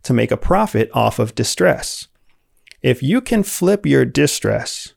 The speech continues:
into eustress, if you can turn off the T V and instead open up a history book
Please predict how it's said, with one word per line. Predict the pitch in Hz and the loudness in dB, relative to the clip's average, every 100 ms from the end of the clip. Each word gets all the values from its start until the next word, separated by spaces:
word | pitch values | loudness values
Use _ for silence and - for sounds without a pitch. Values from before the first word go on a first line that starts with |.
| _ - | _ -2
into | 139 139 131 | 0 2 2
eustress, | 117 113 110 - 104 - - - - - - | 2 2 0 -2 -6 -6 -14 -16 -20 -12 -2
if | - 190 | 0 0
you | |
can | 185 180 | 0 -2
turn | - 214 226 | -2 -2 2
off | 202 202 - | 2 2 0
the | 160 | -4
T | - 135 | 0 0
V | 117 104 101 - - - | 0 -2 -4 -8 -14 -2
and | 127 | 0
instead | 127 127 - 165 - | 2 0 2 2 2
open | 139 147 131 | 0 2 2
up | 131 - - | 0 -2 -6
a | |
history | 120 - - - 113 | -2 0 0 0 -2
book | 104 92 - | 0 -4 -6